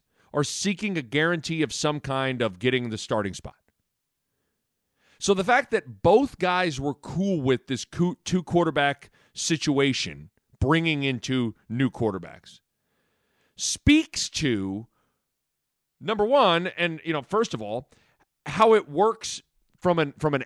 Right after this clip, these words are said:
age difference standpoint, just, just kind of on paper, right? It'd be different if they both had one year. Like, they both are coming in, they had one year to play, then it's a little different. But Casey Thompson has two years of eligibility left.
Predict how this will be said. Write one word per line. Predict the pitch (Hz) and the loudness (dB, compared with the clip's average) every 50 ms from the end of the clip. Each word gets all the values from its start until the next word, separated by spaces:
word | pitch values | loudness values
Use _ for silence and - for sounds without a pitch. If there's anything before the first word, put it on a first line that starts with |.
| - - | -4 0
age | 175 180 208 214 214 196 147 110 98 | 0 0 2 2 -2 -2 -4 -6 0
difference | - 143 - - 127 113 98 - | 0 0 2 2 -4 -4 -4 -6
standpoint, | - - 98 82 76 - - - 85 73 64 - _ _ _ _ _ | -8 -8 -10 -10 -12 -14 -14 -14 -14 -16 -18 -20 _ _ _ _ _
just, | 101 - 143 147 135 - - | -4 2 2 2 2 2 -8
just | 120 113 143 131 - | -4 -4 -4 -2 0
kind | - 175 165 | -2 0 0
of | 151 131 | 2 0
on | 131 107 | 0 -2
paper, | 90 - - 160 175 160 - - - - | -2 -4 -2 0 0 0 0 -4 -10 -8
right? | 95 104 117 123 123 - - - - _ | -4 0 0 0 -2 -4 -14 -20 -12 _
It'd | - 180 156 | -2 -2 0
be | 190 185 | 0 -6
different | 151 117 110 - 311 - - 240 208 | -6 0 0 0 0 2 0 0 0
if | 185 131 | 0 0
they | - 160 147 | -2 -4 -2
both | 117 - 151 175 170 - | 0 0 0 0 0 0
had | 139 147 143 120 98 | -2 -4 -4 -4 -8
one | 87 98 127 160 156 139 | -8 -4 -4 -4 -2 -4
year. | 131 120 107 73 - _ _ _ _ _ _ _ _ - | -6 -6 -8 -10 -12 _ _ _ _ _ _ _ _ -8
Like, | 117 123 120 - _ _ _ | -6 -6 -6 -8 _ _ _
they | - 131 | -4 -4
both | 131 120 170 185 165 185 | -2 0 -2 -2 -2 -4
are | 156 | -6
coming | - 170 156 156 | -6 -6 -6 -4
in, | 160 156 143 | -4 -4 -2
they | 135 | -4
had | 120 107 104 | -4 -4 -4
one | 120 151 165 170 | -2 -2 -2 0
year | 165 165 | 0 -2
to | 156 | -2
play, | - - - 139 139 135 131 127 120 - _ _ _ | -2 -6 -6 -4 -2 -2 -2 -4 -6 -10 _ _ _
then | 160 202 | -2 0
it's | 208 - - | 0 -2 -4
a | |
little | 165 160 135 | -4 -4 -4
different. | 117 87 90 80 _ _ _ _ _ | -6 -8 -10 -16 _ _ _ _ _
But | 143 139 | -12 -8
Casey | - 190 220 262 262 - 254 220 | -4 -4 -2 -2 -2 -4 -6 -6
Thompson | - 214 190 190 180 160 - 175 175 165 - - _ _ | -6 -4 -2 -2 -4 -4 -6 -6 -8 -8 -10 -16 _ _
has | - 147 139 123 - | -2 -2 -2 -2 -4
two | - - - 202 226 | -8 0 0 2 2
years | 233 214 196 170 143 117 | 2 2 2 2 2 2
of | 123 | 2
eligibility | 131 123 117 101 104 110 95 107 101 101 95 | 2 2 2 0 -2 -2 -2 0 -2 -2 -4
left. | 92 92 104 123 - | -6 -6 -8 -8 -10